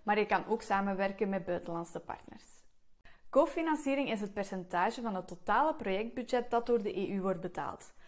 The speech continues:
Het overige percentage ga je dan zelf moeten voorzien.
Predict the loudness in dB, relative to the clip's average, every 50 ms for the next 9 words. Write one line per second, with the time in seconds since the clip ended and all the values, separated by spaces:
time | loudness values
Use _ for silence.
0 | -18 -18 -18 -18 -14 -12 -10 -10 -2 2 4 4 6 6 4 4 4 2 2 2
1 | 2 2 0 0 2 4 4 6 6 4 4 2 2 2 2 2 2 2 0 0
2 | 2 2 2 2 2 -2 -6 -8 -6 -6 -6 -6 -6 -6 -6 -8 -8 -8 -10 -14